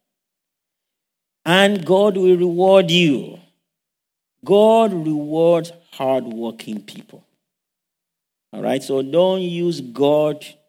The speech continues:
to be lazy. Don't use church to be lazy.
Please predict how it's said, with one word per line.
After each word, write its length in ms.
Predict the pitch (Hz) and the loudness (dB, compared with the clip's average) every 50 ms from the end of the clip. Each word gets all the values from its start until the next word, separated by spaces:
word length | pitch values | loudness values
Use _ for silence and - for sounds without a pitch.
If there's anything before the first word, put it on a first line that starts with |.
| _ _ | _ _
to 120 | - 117 107 | -16 -14 -12
be 280 | 101 110 107 104 104 | -10 -8 -8 -6 -4
lazy. 420 | 107 107 110 107 - - - - _ _ _ _ _ _ _ _ _ _ _ _ _ _ _ _ _ _ | -2 -2 -2 -2 -6 -10 -16 -18 _ _ _ _ _ _ _ _ _ _ _ _ _ _ _ _ _ _
Don't 220 | - 131 147 156 165 | -6 -4 -4 -4 -4
use 340 | 156 151 151 143 143 - | -4 -4 -6 -8 -8 -12
church 600 | - - - 135 127 131 131 123 127 - - - _ _ _ - | -16 -12 -8 -4 -4 -4 -4 -6 -8 -14 -20 -20 _ _ _ -14
to 80 | 110 98 | -14 -10
be 220 | 98 101 98 98 | -8 -8 -6 -6
lazy. 420 | 104 110 107 98 90 71 73 _ | -4 -4 -6 -6 -8 -12 -18 _